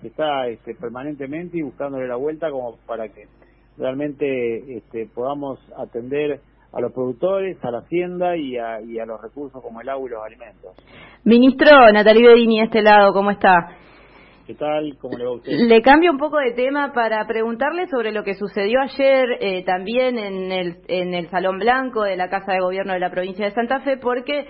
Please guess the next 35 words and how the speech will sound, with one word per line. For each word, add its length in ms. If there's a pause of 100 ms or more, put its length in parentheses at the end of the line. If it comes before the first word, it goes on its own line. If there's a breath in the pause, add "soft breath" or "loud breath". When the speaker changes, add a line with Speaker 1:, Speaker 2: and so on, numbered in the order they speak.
(160 loud breath)
Speaker 2:
eh, 320
fuimos 260
visitados 640
por, 240
eh, 80 (180 loud breath)
el 440
embajador, 720
eh, 360
de 100
Argentina 560
en 100
Brasil, 500
hablamos 420
de 80
Daniel 420
Scioli, 560 (260 loud breath)
que 320
Speaker 1:
Mm. 60
Speaker 2:
tuvo 160
un 100
encuentro 500
allí 300
con, 380
no 100
solamente 420
con 120
nuestro 280
gobernador 440
Omar 240
Perotti, 340
sino 240
con 140
empresarios 680
y 60
empresarias, 680